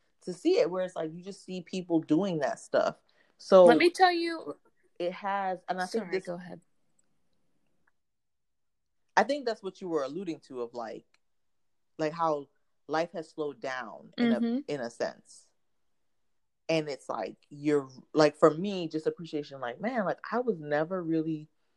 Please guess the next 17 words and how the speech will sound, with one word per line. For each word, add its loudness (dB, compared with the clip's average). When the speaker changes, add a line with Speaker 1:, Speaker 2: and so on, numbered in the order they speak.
Speaker 1:
here 10
on 8
Saturday. 8
Like, 2
I 8
was, -2
it 0
was -6
always, 2
I'm -2
not 0
saying -4
I 0
was -4
gone -6
all -2
day, -8